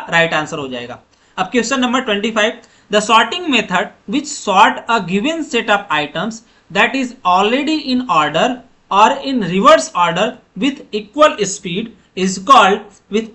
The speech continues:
quick sort। क्या कहते हैं दोस्तों उसको? क्विक सॉर्ट कहते हैं। अगला दोस्तों देख लेते हैं क्वेश्चन नंबर ट्वेंटी सिक्स,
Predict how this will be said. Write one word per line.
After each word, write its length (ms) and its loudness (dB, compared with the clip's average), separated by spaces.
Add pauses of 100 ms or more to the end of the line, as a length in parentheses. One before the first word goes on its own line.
(240)
quick 300 -4
sort। 280 -8 (520)
क्या 100 4
कहते 280 0
हैं 60 -4
दोस्तों 260 -4
उसको? 280 -4 (480)
क्विक 220 -2
सॉर्ट 320 2 (260)
कहते 260 -2
हैं। 200 -10 (140)
अगला 220 2
दोस्तों 280 0
देख 180 0
लेते 220 -4
हैं 160 -4
क्वेश्चन 280 -2
नंबर 320 -2
ट्वेंटी 240 -4
सिक्स, 320 -4